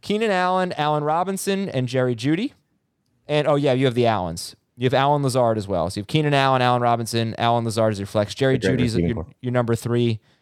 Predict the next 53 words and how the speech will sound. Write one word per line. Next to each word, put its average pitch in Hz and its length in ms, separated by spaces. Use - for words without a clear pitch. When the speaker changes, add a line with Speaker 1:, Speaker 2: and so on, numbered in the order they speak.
Speaker 1:
wide 117 200
receiver, 117 360
and 123 140
Mark 120 260
Andrews 110 280
is 98 120
your 95 100
tight 92 260
end. 85 200
Jamie, 147 240
you - 20
gotta 139 140
look 139 80
at 139 60
this 123 120
team. 123 120
This 131 100
is - 40
a - 40
pretty 113 160
strong 101 320
team, 113 260
right? 110 240
Speaker 2:
I 131 80
love 160 200
the 151 80
way 98 120
Dan 87 220
built 82 180
this 78 100
team, 85 240
you 98 80
know, 92 160
and, 92 380
and 98 440
this 147 220
is 165 140
something, 120 600
you 113 80
know, 98 300
take 160 220
away 151 220
Mark 127 260
Andrews, 80 380
right? 95 260
So 95 440
let's 117 180
say 120 160
he 120 100
went 110 240
Keenan 107 260
Allen 104 480
and 90 640